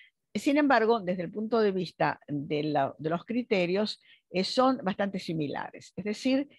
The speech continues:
los, eh, antiguos organismos de investigación que generaban políticas científicas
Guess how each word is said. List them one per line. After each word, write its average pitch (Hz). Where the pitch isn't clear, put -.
los, 175
eh, 147
antiguos 196
organismos 160
de 139
investigación 151
que 143
generaban 151
políticas 156
científicas 151